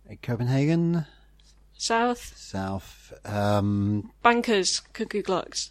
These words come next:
Speaker 1: Amsterdam.
Speaker 2: Cuckoo clocks.
Speaker 1: Geneva.
Speaker 2: Uh, more German.
Speaker 1: More German than Geneva?
Speaker 2: Yeah.
Speaker 1: Oh, Geneva's French, isn't it? Uh, Zurich.
Speaker 2: Yes. <laughs> And finally, in the city history round, where is Thames Town?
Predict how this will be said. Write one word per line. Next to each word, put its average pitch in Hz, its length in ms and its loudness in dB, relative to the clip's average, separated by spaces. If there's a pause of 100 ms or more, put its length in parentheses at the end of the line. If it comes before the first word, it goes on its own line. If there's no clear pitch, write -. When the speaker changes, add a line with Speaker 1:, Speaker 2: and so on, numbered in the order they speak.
(140)
Speaker 1:
Amsterdam. 98 560 0 (500)
Speaker 2:
Cuckoo 262 320 4
clocks. 110 240 -2
Speaker 1:
Geneva. 127 480 6 (880)
Speaker 2:
Uh, 196 320 10
more 226 160 6
German. 170 360 -2 (320)
Speaker 1:
More 147 200 6
German 143 340 8
than 135 120 6
Geneva? 123 580 6
Speaker 2:
Yeah. 185 260 6 (220)
Speaker 1:
Oh, 117 180 6
Geneva's 110 380 2
French, 107 460 -2
isn't 95 180 -2
it? 82 140 -4
Uh, 101 360 -2
Zurich. 95 560 -2
Speaker 2:
Yes. - 460 2 (100)
<laughs> 277 120 12 (2000)
And 240 300 2
finally, 240 720 4
in 202 180 4
the 190 200 4
city 214 340 -2
history 214 340 0
round, 175 340 -2
where 226 360 6
is 240 140 2
Thames 254 480 2
Town? 180 440 -2